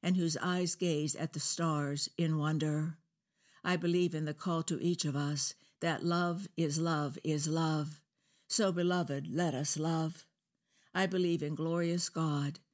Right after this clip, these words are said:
Help my unbelief. Amen." End quote. This horrific blasphemy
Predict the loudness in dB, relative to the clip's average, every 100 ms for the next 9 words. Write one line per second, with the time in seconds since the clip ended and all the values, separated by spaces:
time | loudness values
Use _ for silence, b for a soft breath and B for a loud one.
0 | _ _ -2 -2 0 0 -2 0 0 0
1 | 0 0 0 -2 -8 -6 0 2 2 0
2 | 0 0 -2 -6 _ _ _ -2 0 -2
3 | -6 _ -2 0 0 -2 -8 -12 _ _
4 | _ _ _ _ _ _ 0 2 2 0
5 | 0 0 0 -2 -4 -2 -2 -2 -4 -2
6 | 0 0 -2 -4